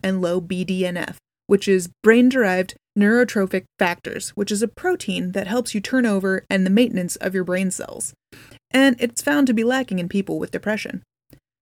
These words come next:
Chronic inflammation, which is different than acute inflammation, like a burn on your skin is acute inflammation, and it's basically your body being in a state of constantly fighting the toxins within your system, trying to get your body back to regulation.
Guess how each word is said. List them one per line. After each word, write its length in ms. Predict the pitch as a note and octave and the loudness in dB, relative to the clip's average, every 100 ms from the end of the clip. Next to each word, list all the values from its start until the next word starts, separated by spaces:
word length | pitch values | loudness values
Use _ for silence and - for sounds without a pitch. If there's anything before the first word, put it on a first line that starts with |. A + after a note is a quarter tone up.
| _ | _
Chronic 280 | - D#4 D#4+ | -2 0 2
inflammation, 680 | C#4+ B3 A3 A#3+ D#4 F3 F3 | 0 2 2 2 0 -4 -4
which 180 | E3+ F#3 | -2 -2
is 140 | F#3 | -2
different 320 | E3+ A#3+ F#3 F#3+ | 0 0 0 -6
than 80 | |
acute 300 | E3+ - D4+ | -8 0 2
inflammation, 640 | D#3+ C3+ D#3 D#3 - F3+ G3 _ _ - | 2 -2 -8 -6 -6 -8 -10 _ _ -4
like 160 | F#3 | -2
a 40 | F#3 | 0
burn 240 | F#3+ F#3 | 2 0
on 140 | F3 | -2
your 100 | E3 | -4
skin 400 | D#3 - F3+ E3+ - | -4 -2 -2 -4 -6
is 120 | F3+ | -8
acute 260 | D#3+ F3 - | -6 -6 -6
inflammation, 640 | E3+ - - - F#3+ F#3+ - _ _ _ _ | -8 -10 -10 -8 -8 -8 -10 _ _ _ _
and 140 | A#3 | 2
it's 140 | B3+ - | 2 0
basically 460 | E4 E4 A#3+ A3+ | -2 -2 -2 0
your 100 | G3+ | 0
body 460 | F#3 A#3 B3 E3+ E3+ - | 0 0 -2 -2 -6 -2
being 260 | A3 A3+ A3 | 2 4 2
in 80 | |
a 60 | G3 | 0
state 280 | - A3+ G#3+ | -2 -2 -2
of 120 | G3 | -4
constantly 540 | - A#3 A3+ - G#3 | -4 0 0 -2 -4
fighting 320 | G3+ F#3+ F#3 F3 | -2 -2 -2 -4
the 60 | |
toxins 460 | E3 A3 G#3+ - E3 | -6 -8 -6 -8 -8
within 240 | E3 F3 | -8 -8
your 100 | E3+ | -8
system, 440 | - B3 - - - _ - - - | -6 -6 -6 -12 -14 _ -20 -18 -2
trying 240 | B3+ B3 | 2 2
to 60 | G3+ | 2
get 160 | G#3 | -2
your 80 | F#3+ | -4
body 260 | E3+ E3+ F3+ | -2 -2 -2
back 220 | C3 - | -6 -8
to 100 | F3+ | -8
regulation. 640 | E3 E3+ F3 G3 - F#3+ | -6 -4 -2 -2 -4 -12